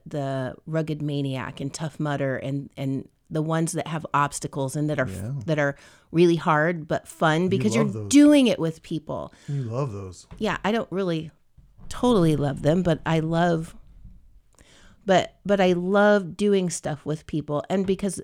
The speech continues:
Speaker 1: so I had signed up at the end of last year and the beginning of this year, I'd signed up for, I think, eight different events. Two of them
Speaker 2: Mm-hmm.
Speaker 1: were ten Ks, so that made up for the extra. Um,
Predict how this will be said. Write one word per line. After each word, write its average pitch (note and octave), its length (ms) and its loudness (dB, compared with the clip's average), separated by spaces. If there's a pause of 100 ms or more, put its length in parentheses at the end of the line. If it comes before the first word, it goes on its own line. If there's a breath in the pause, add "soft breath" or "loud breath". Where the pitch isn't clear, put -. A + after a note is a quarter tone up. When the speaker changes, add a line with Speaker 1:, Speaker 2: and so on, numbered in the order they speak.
Speaker 1:
so G3+ 220 4
I G3 140 6
had A3+ 140 0
signed G#3 360 0
up - 240 0 (480)
at F3 100 -4
the - 140 -4
end F#3 100 -2
of F3+ 80 -4
last E3+ 380 -4
year F3 100 -2
and F3 80 -4
the D#3+ 60 -6
beginning D#3+ 320 -4
of D3+ 80 -6
this D#3 220 -4
year, D#3+ 100 -2
I'd D3 120 -6
signed D#3 380 -2
up D#3 180 -4
for, D3 360 -6 (420 loud breath)
I E3+ 80 -2
think, F3 300 0
eight D#3+ 200 0
different D3 280 -4
events. D3 360 -4
Two D#3+ 200 4
of D3+ 100 4
them D3+ 180 2
Speaker 2:
Mm-hmm. D3 80 2
Speaker 1:
were C#3+ 200 2
ten C#3 340 -4
Ks, C#3 380 -4
so C3+ 260 -4
that - 320 -8
made D3 240 -2
up C#3 180 -4
for C#3+ 120 -6
the C#3 120 -4
extra. C3+ 400 -4 (680 loud breath)
Um, D3 360 2